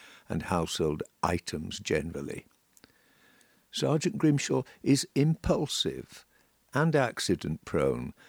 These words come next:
as he stumbles between emotional and professional crises, and though he tries to hide his feelings with an air of brusqueness, he is quite sentimental.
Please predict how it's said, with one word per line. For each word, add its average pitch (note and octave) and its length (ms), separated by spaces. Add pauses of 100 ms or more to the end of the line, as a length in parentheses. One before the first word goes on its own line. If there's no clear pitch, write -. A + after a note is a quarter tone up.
(200)
as F#2 160
he G#2 100
stumbles A2+ 680
between F#2 520
emotional F2 760
and E2+ 200
professional F2+ 760
crises, - 880 (720)
and G2 140
though C#3+ 200
he - 160
tries D3 440
to - 120
hide C3+ 440
his - 160
feelings - 720
with F2+ 180
an F2 100
air F#2 180
of E2 280
brusqueness, F2+ 800 (320)
he B2 200
is C#3 200
quite A#2+ 420
sentimental. G#2 1000